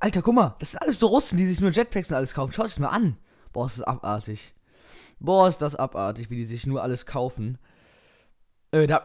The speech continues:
der hat sich nicht für mich interessiert. Bitte. Ich hab die Flagge, ich hab die Flagge. Oh, shit, Leute. Äh, wäre natürlich nice, wenn ich hier was reißen könnte. Komm schon, hier muss doch irgendwas beschützt werden. Hier ist einfach nichts.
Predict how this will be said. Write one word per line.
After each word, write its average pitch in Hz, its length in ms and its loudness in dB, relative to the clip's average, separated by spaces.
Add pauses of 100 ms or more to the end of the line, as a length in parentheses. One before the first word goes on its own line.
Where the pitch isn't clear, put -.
der 190 80 2
hat 202 140 -2
sich 185 80 -4
nicht 190 140 -2
für 196 60 -2
mich 180 100 -2
interessiert. 175 520 -2 (380)
Bitte. 233 360 2 (560)
Ich - 60 -8
hab 196 80 0
die 175 60 -8
Flagge, 190 420 2
ich 220 80 0
hab 226 80 -2
die 220 80 -6
Flagge. 233 320 4 (460)
Oh, 254 340 6
shit, 262 320 0
Leute. 202 500 2 (500)
Äh, 160 180 4
wäre 220 140 8
natürlich 269 220 2
nice, 220 180 4
wenn 220 140 0
ich 196 60 -6
hier 214 100 2
was 202 120 0
reißen 185 320 4
könnte. 160 460 0 (1800)
Komm 127 160 -4
schon, - 120 -6
hier 127 80 0
muss 170 140 2
doch 185 100 2
irgendwas 165 180 0
beschützt 190 420 -2
werden. 117 340 0 (500)
Hier 226 140 0
ist 247 140 4
einfach 214 220 6
nichts. - 340 -2